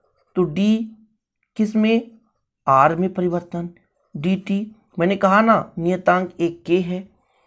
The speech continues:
और आर अभिकारक है, इसका घात कितना होगा, ज़ीरो होगा। और यहाँ पर माइनस चिन्ह इस बात को प्रदर्शित कर रहा है कि अभिकारक में कमी हो रही है। प्यारे भाइयों, इतना तो क्लियर है यार, बनना चाहिए आपसे।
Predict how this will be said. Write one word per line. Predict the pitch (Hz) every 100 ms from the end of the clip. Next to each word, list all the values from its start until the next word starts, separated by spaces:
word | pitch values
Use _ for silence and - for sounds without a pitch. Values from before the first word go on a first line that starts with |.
| _ -
और | 180 190
आर | - 180 190
अभिकारक | - 151 151 151 156 165
है, | 175
इसका | 165 - 160
घात | 143 131 139
कितना | - 127 143
होगा, | 131 131
ज़ीरो | 131 185 208
होगा। | 190 180 190 - _ - - _
और | -
यहाँ | 170 170
पर | - 147
माइनस | 131 151 214 233 233
चिन्ह | 202 190
इस | 175 156
बात | 143 170
को | - 220
प्रदर्शित | 190 185 180 170
कर | - 160
रहा | 160 160
है | 156 156 _ _ _ _ -
कि | 156
अभिकारक | 147 135 135 160 196
में | 156 147
कमी | - 139 180
हो | 170 151
रही | 156 156
है। | 151 151
प्यारे | 147 143
भाइयों, | 147 143 147 - _ - -
इतना | 180 202 202
तो | 196 165
क्लियर | - 147 165 165
है | 156
यार, | 151 - _ _ _ 120
बनना | 151 185 196
चाहिए | 196 170 160 170
आपसे। | 160 - -